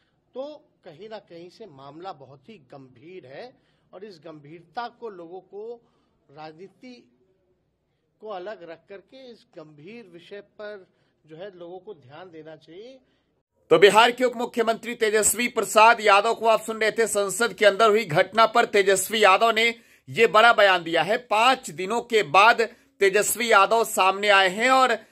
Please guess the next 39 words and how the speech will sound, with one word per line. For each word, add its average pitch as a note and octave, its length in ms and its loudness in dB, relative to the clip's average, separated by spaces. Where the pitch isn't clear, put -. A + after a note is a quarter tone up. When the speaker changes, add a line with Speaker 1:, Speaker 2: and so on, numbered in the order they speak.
Speaker 2:
तेजस्वी G3+ 520 0
यादव G3 260 4
ने B3 140 0
केंद्र A#3 380 -2
की A#3+ 200 -8
सरकार G3+ 500 4
पर A3+ 160 0
हमला F3+ 280 -2
बोला D3+ 240 0
है। C#3 160 0
देखिए, F#3 440 0
सबसे F#3 420 4
बड़ी A#3 200 0
बात F#3 280 2
है A#3+ 120 0
कि A#3+ 200 -10
संसद, F3+ 760 -4
अ, D#3+ 160 4
भवन D#3+ 420 2
के G#3+ 160 -2
अंदर E3 380 2
जिस A#3 360 -2
तरीके G#3 500 2
से, A#3 380 2
अ, E3+ 200 6
सुरक्षा G3 680 2
में A#3+ 240 -2
चूक - 280 -10
हुई, A#3 220 -4
कोई G#3 160 0
व्यक्ति F#3 360 -2
प्रवेश G#3+ 440 2
कर A3 180 2
जाता F3+ 360 4
है G#3 280 2
और A#3+ 240 6
वहां F3+ 420 0
पर, C4 240 2
अ, B3 120 2